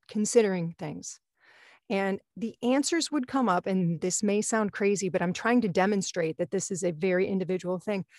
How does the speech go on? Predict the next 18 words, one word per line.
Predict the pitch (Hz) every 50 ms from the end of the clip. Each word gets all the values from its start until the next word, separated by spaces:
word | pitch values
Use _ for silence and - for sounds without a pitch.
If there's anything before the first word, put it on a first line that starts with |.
| - _ -
The | - -
answers | - 240 269 269 - 311 277 262
would | 247 254 220
come | - 226 214 208
up, | 214 233 -
and | - 202 196
I | 190 196
would | 185 180 170
type | - - - 262 269 262 -
them | - 233 214 -
out | - 190 190 196 -
on | - 196 190 190
an | 185 175
imaginary | 175 170 170 170 170 185 175 - 202 190 190 180 175 175
keyboard | - - - 190 185 156 165 170 170 165 156 175
with | 190 190 170 -
my | 190 180 180 170
fingers. | - 170 165 170 - - - - - -